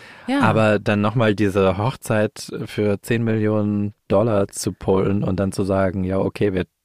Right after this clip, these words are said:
Speaker 2: scheiden, lassen uns dann scheiden irgendwie nach sehr kurzer Zeit, finde ich schon krass. Und da zielt auch so meine Frage nämlich drauf ab. Er oder sie ist eine zehn, aber war schon mal für zweiundsiebzig Tage verheiratet.
Speaker 1: Interessant auf jeden Fall. Also ich glaube, ich würde da auf jeden Fall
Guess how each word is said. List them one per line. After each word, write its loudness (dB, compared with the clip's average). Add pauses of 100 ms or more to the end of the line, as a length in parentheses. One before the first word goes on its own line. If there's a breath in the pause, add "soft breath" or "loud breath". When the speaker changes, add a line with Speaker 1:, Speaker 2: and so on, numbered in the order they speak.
Speaker 2:
scheiden, -4
lassen 0
uns -4
dann -2
scheiden -2
irgendwie 0
nach -2
sehr 0
kurzer -4
Zeit, -4 (300 loud breath)
finde 0
ich -2
schon -2
krass. -6
Und 2
da 4
zielt -2
auch 0
so -2
meine 0
Frage -2
nämlich -2
drauf -2
ab. -2
Er 2
oder 0
sie -2
ist -4
eine -2
zehn, -2 (140)
aber 0
war 2
schon -6
mal 0
für -8
zweiundsiebzig 0
Tage -4
verheiratet. -8 (1040 loud breath)
Speaker 1:
Interessant 0
auf -4
jeden -2
Fall. -4 (180)
Also 2 (200)
ich -2
glaube, 0
ich -6
würde 2
da 2
auf -4
jeden -2
Fall -2